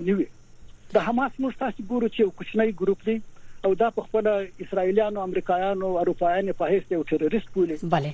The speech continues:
Speaker 1: اما په خپله فلسطینیانو ته چې ګوري، هغه وایي، وایي، دا دغه څه لکه د اوکراین خلک چې د خپلې اوکراین د ازادۍ لپاره
Speaker 2: درست.
Speaker 1: جنګ کوي،
Speaker 2: مم.
Speaker 1: موږ یې هم کوو.
Speaker 2: مم.
Speaker 1: نو د دې اوس دا ګوري، دا د وزیر دفاع د اسرائیل پرون وویله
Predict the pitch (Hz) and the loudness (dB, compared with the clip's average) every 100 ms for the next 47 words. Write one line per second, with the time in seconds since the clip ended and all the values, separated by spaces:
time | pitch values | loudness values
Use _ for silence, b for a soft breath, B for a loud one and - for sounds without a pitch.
0 | 202 208 196 208 - 247 214 208 185 - | 2 2 2 0 0 0 2 0 0 0
1 | 185 220 220 214 202 180 196 202 185 165 | 0 2 2 -2 -2 2 4 4 2 2
2 | 202 208 190 180 196 214 202 214 208 196 | 2 2 2 2 0 0 -4 -2 -2 2
3 | 202 180 190 196 196 - 202 - 190 - | 2 2 2 0 0 0 0 0 -6 0
4 | 214 196 196 190 196 190 170 180 208 190 | 2 2 2 0 2 2 2 2 2 2
5 | 175 180 180 208 240 226 - - 170 139 | 2 2 2 2 2 0 0 -6 -4 2
6 | 208 233 220 190 247 - 214 127 - - | 4 4 2 2 0 2 0 0 -4 -14
7 | 180 139 214 196 220 262 240 247 - 254 | -12 -4 0 2 4 4 4 2 2 2
8 | 247 247 226 214 214 190 226 208 190 226 | 2 2 2 2 2 2 2 2 2 2
9 | 233 208 185 185 185 208 - 175 190 202 | 2 2 0 2 2 2 0 0 2 4
10 | 196 151 - | 2 2 -6